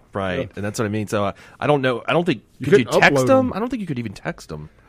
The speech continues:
Speaker 2: I don't
Speaker 1: off
Speaker 2: think
Speaker 1: that.
Speaker 2: so. I don't
Speaker 1: I
Speaker 2: remember.
Speaker 1: Mm-hmm.
Speaker 2: You could Bluetooth pictures back and forth to each other. Like, once you got it on there,
Speaker 1: I
Speaker 2: you could,
Speaker 1: remember
Speaker 2: you could
Speaker 1: that.
Speaker 2: Bluetooth a photo to a guy. I just remember where I was sitting at a red light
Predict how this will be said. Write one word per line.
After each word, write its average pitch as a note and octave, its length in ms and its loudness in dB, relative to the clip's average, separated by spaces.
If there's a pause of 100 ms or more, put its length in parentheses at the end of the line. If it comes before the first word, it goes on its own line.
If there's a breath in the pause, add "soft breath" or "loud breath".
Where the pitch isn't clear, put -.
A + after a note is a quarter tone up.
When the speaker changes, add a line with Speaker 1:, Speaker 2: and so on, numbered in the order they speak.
(140 soft breath)
Speaker 2:
I - 60 -8
don't F#2+ 80 -2
Speaker 1:
off F#2+ 80 -6
Speaker 2:
think - 160 -2
Speaker 1:
that. - 40 -12
Speaker 2:
so. F2+ 240 -8 (160)
I A#2+ 60 -8
don't C#3 100 -4
Speaker 1:
I A#2+ 40 -4
Speaker 2:
remember. A2+ 500 -6
Speaker 1:
Mm-hmm. G2+ 260 -8 (100)
Speaker 2:
You F3 160 4
could E3+ 220 2
Bluetooth G3 680 2
pictures F3+ 400 0
back C#3 240 -4
and C3 100 -4
forth A3 320 -4 (440 soft breath)
to E3+ 140 0
each D3 160 0
other. C#3+ 180 2
Like, C3+ 160 0
once D#3 180 -2
you D#3 60 -4
got D3 160 2
it B2+ 80 -2
on D3 140 2
there, F3 120 4
Speaker 1:
I F3+ 40 4
Speaker 2:
you D3+ 60 4
could, A#2 100 4
Speaker 1:
remember G#2 200 4
Speaker 2:
you E3 60 6
could - 80 2
Speaker 1:
that. F#2 140 0
Speaker 2:
Bluetooth E3+ 380 4
a E3+ 80 2
photo E3 340 2
to D#3 160 0
a D3 60 2
guy. E3 260 0 (400 loud breath)
I D#3 100 4
just G#3 140 0
remember D3+ 320 2
where C3+ 180 2
I B2+ 120 0
was C#3 140 -2
sitting G3 240 0
at G3 60 0
a F3+ 40 0
red C3+ 220 2
light G2+ 300 -8